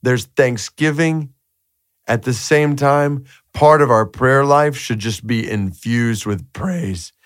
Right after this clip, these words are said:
and worship and exaltation and singing even.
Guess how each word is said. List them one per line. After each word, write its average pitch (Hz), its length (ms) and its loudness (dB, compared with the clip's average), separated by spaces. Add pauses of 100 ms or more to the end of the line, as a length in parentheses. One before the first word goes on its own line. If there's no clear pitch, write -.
(120)
and 110 280 0
worship 120 520 -2
and 98 140 -4 (120)
exaltation 110 880 0
and 135 280 0
singing 123 760 0 (240)
even. 90 440 -2